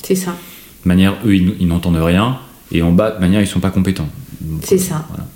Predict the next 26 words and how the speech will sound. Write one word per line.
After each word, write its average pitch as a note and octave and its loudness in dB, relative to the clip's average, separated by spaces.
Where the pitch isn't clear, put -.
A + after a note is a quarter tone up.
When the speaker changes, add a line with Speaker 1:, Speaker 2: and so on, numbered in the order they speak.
Speaker 2:
Ou A2 4
ils G2+ 6
bossent F#2 4
pas F2+ 0
assez. - -6
Speaker 1:
Ouais, A3 -2
c'est F#3 -4
Speaker 2:
Voilà. C#3+ 0
Speaker 1:
le C#3 -2
dialogue F3 2
de D#3+ 0
sourds. - -8
Speaker 2:
Ouais. - 0
Donc, F2 -2
euh, D#2 -2
bah C#2+ -2
oui, G#2+ 0
oui, B2 0
c'est, D2+ -4
c'est, - -12
ça, - -8
ça - -2
ne G#2 4
peut G2+ -4
pas F#2+ -2
marcher. G#2 -4